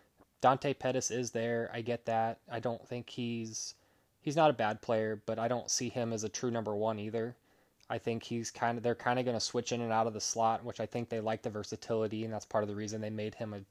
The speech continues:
second round pick. Uh, I just,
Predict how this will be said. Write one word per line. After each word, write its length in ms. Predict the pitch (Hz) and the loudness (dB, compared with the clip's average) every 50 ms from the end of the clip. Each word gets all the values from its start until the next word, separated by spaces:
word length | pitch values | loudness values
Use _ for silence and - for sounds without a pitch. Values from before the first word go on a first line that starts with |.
| _ - | _ -8
second 340 | - - - 113 - 123 104 | -6 -4 -4 -4 -4 -6 -6
round 240 | 117 113 107 104 | -6 -6 -6 -6
pick. 340 | - - 110 113 - - - _ _ _ - - - - _ _ _ _ _ - | -4 -4 -4 -4 -4 -8 -18 _ _ _ -20 -20 -20 -20 _ _ _ _ _ -16
Uh, 280 | - - 101 92 - - - _ _ _ _ _ _ _ _ - - | -14 -14 -14 -14 -16 -20 -20 _ _ _ _ _ _ _ _ -10 -8
I 100 | 117 110 | -6 -4
just, 260 | 104 117 113 - - | -4 -6 -6 -6 -6